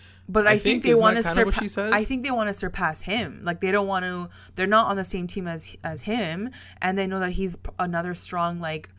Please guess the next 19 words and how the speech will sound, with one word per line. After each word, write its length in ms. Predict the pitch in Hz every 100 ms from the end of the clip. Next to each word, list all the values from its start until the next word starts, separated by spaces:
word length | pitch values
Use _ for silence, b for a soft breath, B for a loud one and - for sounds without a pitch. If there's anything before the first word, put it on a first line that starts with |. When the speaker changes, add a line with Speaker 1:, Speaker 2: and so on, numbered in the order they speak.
| b b
Speaker 1:
figure. 480 | - 220 185 - -
So, 120 | 185
like, 140 | 180
I 80 | 175
feel 160 | 175 180
like 160 | 185
they're, 300 | 180 175 170 170 B B
she 240 | - -
means, 240 | 190 185 185
like, 240 | 170 156
they 160 | - 226
have 220 | 240 202
to 80 | 190
band 220 | 175 165
together 400 | 170 165 156 160
as 120 | 160 -
sisters, 680 | - - 160 165 262 349 - B B -
but, 160 | 185 180
like, 320 | 175 170